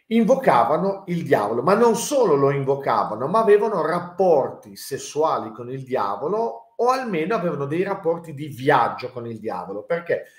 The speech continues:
Perché queste donne venivano prese di notte, portate al sabba dal diavolo in persona, che le, proprio le prendeva fisicamente e le portava in questo, in genere un prato, dove si ponevano in cerchio,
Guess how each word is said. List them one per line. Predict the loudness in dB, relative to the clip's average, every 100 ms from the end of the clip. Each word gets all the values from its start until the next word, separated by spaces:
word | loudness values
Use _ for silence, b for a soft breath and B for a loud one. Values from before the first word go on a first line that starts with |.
| B -8
Perché | -2 0
queste | 2 0 -2 0
donne | 2 0 -2 -6 -8 _ _ _ _ _ _ -18 -4
venivano | -2 0 -2 -4 -6 -10
prese | -6 -2 -2 -4 -4 -8 -10 -14
di | -18 -10
notte, | -4 -4 -4 -6 -4 -4 -8 -12
portate | -10 -4 -4 -2
al | -8 -10
sabba | -2 0 0 -6 -10
dal | -8 -6
diavolo | -2 -2 -2 -10
in | -12
persona, | -12 -12 -10 -8 -6 -8 -10 B B
che | -4 -2
le, | -2
proprio | -4 -4 -2
le | -2
prendeva | 0 -4 -4 -2 0 0 -2 -8 -14 _
fisicamente | -10 -8 -8 -4 -4 -4 -8 -4 -2
e | 2
le | 0 0
portava | -2 0 0 0 -2
in | -6 -2
questo, | -2 -2 -10
in | -10 -4
genere | -4 -2 -4
un | -6
prato, | -6 -4 -4 -4 -6 -6 B B _
dove | -6 -6
si | -10 -10
ponevano | -4 -4 -4 -6
in | -8 -8
cerchio, | -4 -2 -2 -6 -8 -8